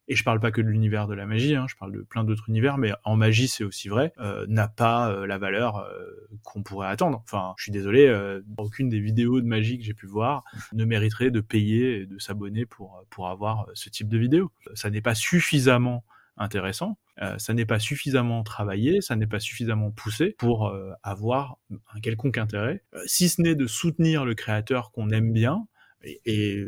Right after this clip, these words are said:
ça s'entend parfaitement, mais je ne connais pas de contenu, et pourtant j'en consomme beaucoup,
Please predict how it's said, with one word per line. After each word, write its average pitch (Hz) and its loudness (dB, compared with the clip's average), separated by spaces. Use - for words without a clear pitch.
ça - -2
s'entend 107 -2
parfaitement, 156 -2
mais 113 4
je 101 -2
ne 101 0
connais 151 8
pas 135 -2
de 113 -4
contenu, 123 -2
et 98 -8
pourtant 120 -6
j'en 104 -4
consomme 107 -6
beaucoup, 147 -2